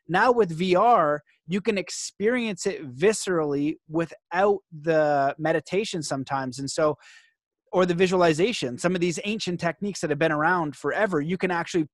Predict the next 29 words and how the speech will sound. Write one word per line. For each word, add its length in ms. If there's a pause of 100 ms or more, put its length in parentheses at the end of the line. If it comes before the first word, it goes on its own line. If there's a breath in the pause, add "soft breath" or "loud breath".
(240)
plug 460
that 300
experience 760 (300 soft breath)
in. 400
And 160
so 340 (300 loud breath)
I 80
love 400 (180)
the, 500 (360)
the 100
motto 400
of 160
games 320
for 160
good. 280
And 120
so 140
maybe 260
you 240
can 320
speak 300
a 40
little 220
bit 300
about 360 (420 loud breath)
some 280
of 80
the 80
games 640